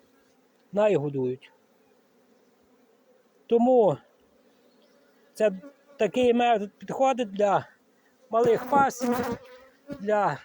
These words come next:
пасічників, які мають кілька сімей і хочуть вивести собі якісні матки. Для цього треба мати корпусний вулик або звичайний лежак, який можна розділити, хорошу сім'ю.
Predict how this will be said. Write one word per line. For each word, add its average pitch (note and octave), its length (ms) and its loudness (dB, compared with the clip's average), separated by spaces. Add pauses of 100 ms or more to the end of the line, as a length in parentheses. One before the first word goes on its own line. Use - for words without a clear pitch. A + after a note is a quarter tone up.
(400)
пасічників, F#3 840 -4
які F#3+ 520 -2 (2250)
мають A3 460 0
кілька G#3+ 340 -4
сімей C4 440 -2
і - 80 -6
хочуть A#3 340 -2
вивести G#3+ 340 -2
собі F#3 380 -2
якісні F3+ 520 -2
матки. D3 320 -4
Для G#3 140 -4
цього A#3 280 0
треба G3+ 340 0
мати E3 440 -2 (1160)
корпусний A3 580 -2
вулик C#4 560 -2 (140)
або F#3+ 300 -6
звичайний G#3 560 -2
лежак, B3+ 420 -2
який B3+ 240 -10
можна A#3 360 -2
розділити, A3 480 -2
хорошу G3 480 -2
сім'ю. B3+ 560 -2